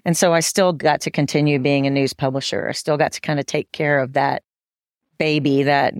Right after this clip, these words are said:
company that I birthed. And, um, and, but what that did was it kinda kept me in my old life.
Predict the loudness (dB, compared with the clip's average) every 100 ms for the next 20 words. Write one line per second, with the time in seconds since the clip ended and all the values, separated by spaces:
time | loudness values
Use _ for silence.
0 | -6 -2 0 2 2 2 2 2 0 0
1 | -2 -8 -4 0 2 2 2 -2 -6 _
2 | _ _ _ _ -2 0 0 -2 -4 -6
3 | -10 _ _ _ _ _ _ -4 0 2
4 | 2 -2 -6 -4 -2 0 0 0 0 0
5 | 0 2 0 0 -2 -4 -2 -2 -2 -2
6 | -2 -2 -2 0 0 0 0 0 0 2
7 | 2 2 0 0 -4 -4 -4 -2 -4 -8